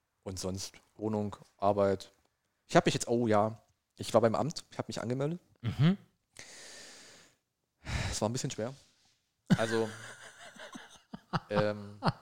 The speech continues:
Speaker 1: erstmal
Speaker 2: Musst du eine Nummer ziehen?
Speaker 1: Nee.
Speaker 2: Mhm.
Speaker 1: Machen die nicht mehr, weil es gibt nur noch Vorabtermine.
Speaker 2: Mhm.
Speaker 1: Das heißt, du kriegst die Nummer online.
Speaker 2: Ja.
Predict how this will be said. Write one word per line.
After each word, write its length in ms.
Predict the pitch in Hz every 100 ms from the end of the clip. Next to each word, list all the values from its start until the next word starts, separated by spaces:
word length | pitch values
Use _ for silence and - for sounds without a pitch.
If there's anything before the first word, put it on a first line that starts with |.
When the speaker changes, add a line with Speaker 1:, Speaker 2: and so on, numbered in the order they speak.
| - 185 135 -
Speaker 1:
erstmal 600 | 160 - 120 120 147 165 -
Speaker 2:
Musst 180 | 123
du 40 | 135
eine 100 | 143
Nummer 260 | 127 101 87
ziehen? 220 | - 78 _ _ _ _ _ _
Speaker 1:
Nee. 300 | 117 113 101 - _ -
Speaker 2:
Mhm. 280 | 233 240 80
Speaker 1:
Machen 240 | - 165 156
die 100 | 123
nicht 160 | 117
mehr, 160 | 117 120
weil 100 | 123
es 100 | 117
gibt 160 | - -
nur 80 | 127
noch 140 | 120
Vorabtermine. 640 | - - - - 98 92
Speaker 2:
Mhm. 340 | 95 123 151 123
Speaker 1:
Das 120 | 80
heißt, 200 | 107 -
du 60 | 113
kriegst 260 | 123 110
die 60 | 113
Nummer 280 | 117 117 87
online. 520 | 135 135 98 117 180 - _
Speaker 2:
Ja. 340 | 92 85 95